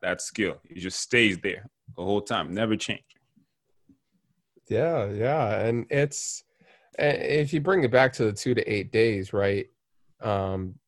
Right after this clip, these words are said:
Speaker 2: that doesn't mean, you know, your, your pace is gonna go from ninety-nine to ninety, or it's not, doesn't mean it's gonna go from ninety-nine to, like, fifty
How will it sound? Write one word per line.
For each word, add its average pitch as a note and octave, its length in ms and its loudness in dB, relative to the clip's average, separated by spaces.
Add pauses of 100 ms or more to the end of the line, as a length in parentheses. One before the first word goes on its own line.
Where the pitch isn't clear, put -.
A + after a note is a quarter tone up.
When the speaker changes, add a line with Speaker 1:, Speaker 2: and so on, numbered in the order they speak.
(760)
Speaker 2:
that C3 160 4
doesn't C#3 340 4
mean, B2 300 6
you A2 80 0
know, G#2+ 300 4
your, G2+ 260 0
your G#2+ 160 0
pace A#2 480 2
is G#2+ 100 -6
gonna G2+ 220 0
go G#2 300 4
from G2 580 -2 (680)
ninety-nine A2 1160 4
to G2+ 300 -4
ninety, G2+ 1000 0 (460)
or A2 140 6
it's A2+ 180 2
not, C3+ 320 2
doesn't D#3+ 240 4
mean C#3 120 2
it's A#2+ 100 0
gonna B2 140 2
go A#2 120 6
from A2 160 -4
ninety-nine A2 440 4
to, G2 40 0
like, G2 180 0
fifty A#2 500 0